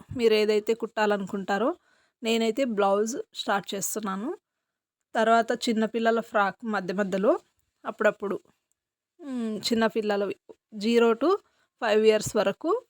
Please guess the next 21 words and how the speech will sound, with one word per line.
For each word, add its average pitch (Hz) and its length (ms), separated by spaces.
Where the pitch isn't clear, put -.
ఫ్రాక్స్ 208 440
స్టిచ్చింగ్, 226 480
ఆ, 190 240
లేదా 226 460
లెహ-, 202 680
పట్టు 226 200
లెహంగా 208 520
ఇలాంటివి 202 540
కూడా 294 260
స్టిచ్చింగ్ 240 440
ఉంటుంది. 208 540
ఆ, 269 300
ఇవి 254 840
మధ్య 233 280
మధ్యలో 247 340
మాత్రమే 226 440
ఉంటాయి, 202 460
రోజు 214 380
కాదు. 214 380
తర్వాత 262 360
వచ్చేసి 254 600